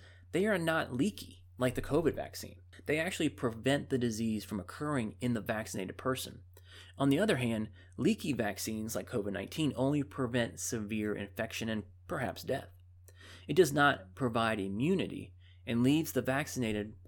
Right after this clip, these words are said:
a potential carrier and spreader of the very virus they were supposedly vaccinated against. And given the most recent research on this, we are finding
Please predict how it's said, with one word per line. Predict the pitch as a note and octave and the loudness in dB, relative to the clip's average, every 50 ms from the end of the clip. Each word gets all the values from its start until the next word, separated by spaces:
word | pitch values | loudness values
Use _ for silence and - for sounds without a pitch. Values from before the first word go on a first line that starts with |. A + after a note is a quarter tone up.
| - - - A2+ | -20 -10 -8 -6
a | G#2+ | -6
potential | - - A#2+ - - C3 B2+ B2 - A2 | -6 -8 -12 -6 -2 -2 -2 -2 -4 -6
carrier | - - - - E3+ E3+ E3 C#3+ G#2+ G#2 G#2+ | -6 -8 -6 -2 0 2 4 4 4 4 2
and | - - G#2+ G2+ | 0 -2 -4 -6
spreader | - - - - D3+ C#3 A#2+ A2 G#2 - - - - - - - - - | -6 -6 -2 0 2 2 2 2 0 -2 -6 -12 -20 -20 -20 -16 -2 0
of | C3 C3+ | 2 2
the | C#3+ D3+ | 4 2
very | C3+ B2+ B2 A#2 A2+ A2 A#2 A#2+ A#2 - - - | 2 4 4 4 4 4 2 2 0 -4 -8 -6
virus | - G#2 F#2+ F#2 F#2 F#2 F#2+ - | -2 -2 0 0 0 -2 -4 -4
they | - G#2+ G2+ | -2 -2 0
were | F#2+ G#2 | 0 0
supposedly | G2 - G#2 - - G#2 G2 F#2+ - F#2+ - G#2+ G#2 | -2 -4 -6 -6 -2 0 0 0 0 -2 -4 -4 -4
vaccinated | F#2+ - - A#2+ C3 D3 C3+ - - A#2+ G#2 G2 G#2+ G2 F2+ | -4 -2 -2 -2 -2 -2 -4 -4 -4 -4 -2 -2 -4 -4 -6
against. | F#2+ F#2+ - - - - - - - - - - - - - - - - - - | -8 -10 -10 -10 -10 -12 -16 -20 -20 -20 -20 -20 -20 -20 -20 -20 -20 -16 -6 0
And | C#3 C3+ | 2 8
given | C3+ F#3+ G3+ F#3+ | 8 8 8 8
the | F3 | 6
most | D#3 D3 C3+ B2+ - | 4 4 4 4 2
recent | A#2 A2 A#2+ C3 C#3+ - - - A#2+ | -2 0 0 0 0 0 -2 -4 -2
research | A#2 A#2+ C3 - - D#3+ - - | -2 0 0 0 0 -2 -2 0
on | E3+ D#3 D#3+ | -2 -2 0
this, | E3+ E3+ E3 - - - - - | 0 -2 -2 -4 -8 -14 -6 0
we | D3+ F3+ F#3 | 2 4 4
are | C#3+ | 4
finding | - - C#3 C3 D3+ E3 E3 D3+ B2+ A#2 A#2+ | 2 2 0 2 2 0 0 0 -2 -4 -4